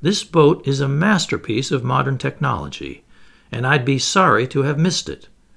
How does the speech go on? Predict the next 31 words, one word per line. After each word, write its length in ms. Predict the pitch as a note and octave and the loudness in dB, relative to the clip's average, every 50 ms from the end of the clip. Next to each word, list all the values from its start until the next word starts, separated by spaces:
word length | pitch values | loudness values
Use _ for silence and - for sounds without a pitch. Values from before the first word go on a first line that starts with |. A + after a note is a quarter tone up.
| - - - _ _ _ _ _ - - | -20 -20 -20 _ _ _ _ _ -12 -4
Many 260 | - D3 F3 F#3+ G#3 | 0 2 4 4 4
people 460 | G#3 - G#3 G#3+ G3 D#3+ C#3+ A#2 F#2+ F2+ | 4 4 2 2 2 2 0 0 0 0
would 140 | F#2+ F#2 | -2 -2
welcome 380 | G2+ B2 C#3+ D3+ D3+ F#3+ E3 D#3+ | 0 0 0 0 0 0 0 0
the 60 | D#3 | 0
circumstances 880 | D3+ - - F3+ F3 - D#3+ G2+ - - - G#2+ G2 F2+ - D3 C#3 C3+ | 0 0 -2 -2 -2 -2 -6 -6 -6 -8 -8 -8 -8 -8 -6 -8 -6 -2
that 160 | - D3 B2+ | -2 0 0
have 120 | C#3 B2+ B2 | 0 -2 -4
been 160 | D3 D3 C3+ | -2 -2 -2
handed 440 | C3+ D3 G3 G3+ F#3+ - F2 D#2+ D#2 | 0 2 2 2 2 0 -2 -6 -8
us 340 | D#2 E2 - - - - - - - - - - | -10 -10 -10 -10 -12 -14 -16 -20 -20 -20 -10 -6
just 220 | - F#3 - - - | -4 -4 -2 -2 -2
to 80 | G#3+ | -2
walk 380 | F3 D#3+ E3 F3+ F#3 G3 F#3+ - | 0 0 2 2 2 2 2 0
in 120 | F#3+ F3+ | 0 0
the 100 | F3 F3+ | 2 2
midst 420 | E3+ F3 G3 G#3 G#3 - - - - | 2 4 2 2 2 -2 -8 -8 -8
of 80 | G#2+ | -6
these 220 | B2 F3+ F3+ D#3+ D3+ | -4 -4 -2 -2 0
wonders. 640 | D#3+ G3+ A3 F#3+ - E2 D2+ - - - - - - - _ _ _ _ - - - - _ - - - - - _ - | 0 2 2 0 0 -2 -6 -10 -12 -16 -18 -18 -20 -20 _ _ _ _ -20 -20 -20 -20 _ -20 -20 -20 -20 -20 _ -6
So 200 | - - D3 B2 | -2 0 0 0
keep 300 | - - G3+ G3 G3+ - | 2 2 2 2 2 2
calm, 420 | G3+ F#3 F3+ A2+ E2+ E2 - - - - _ _ _ - - - | 4 4 4 4 2 -2 -8 -16 -20 -20 _ _ _ -20 -12 -6
and 140 | - C3+ D3 | -2 0 2
let's 180 | E3 F3 E3+ | 2 2 0
see 220 | - - F#3 F3+ E3+ | 0 0 2 2 2
what's 240 | D#3 D#3+ D#3 D#3 - | 2 2 2 0 0
happening 380 | D3+ D3 C3 D3 C3+ C3+ C3+ | -2 -2 0 0 0 0 0
around 380 | C3+ C3 B2 A2+ G2 F2 - - | 0 0 0 0 -2 -4 -6 -10
us." 300 | - - - - - - - - - - _ _ _ _ - - - _ _ _ | -10 -10 -10 -10 -10 -12 -14 -20 -20 -20 _ _ _ _ -20 -20 -20 _ _ _
"See?" 640 | - - - - B3+ A#3 D#3+ G#2 G#2+ D3 G3 G3+ - | -4 -2 0 2 4 4 2 2 -2 -4 -8 -8 -12